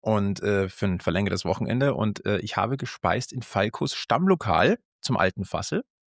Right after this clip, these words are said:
Das ist eine urige, alte, ähm, Wiener Lokalität. Die hat sich, glaub ich, auch seit den achtzigern nicht mehr verändert. Unfassbar schön,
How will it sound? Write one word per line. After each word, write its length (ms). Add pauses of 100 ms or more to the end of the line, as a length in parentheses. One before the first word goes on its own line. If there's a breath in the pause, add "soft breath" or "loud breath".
(140)
Das 140
ist 100 (280)
eine 260
urige, 640
alte, 380
ähm, 680
Wiener 360
Lokalität. 720
Die 60
hat 80
sich, 80
glaub 140
ich, 100
auch 80
seit 160
den 100
achtzigern 400
nicht 200
mehr 100
verändert. 440 (720 loud breath)
Unfassbar 560
schön, 240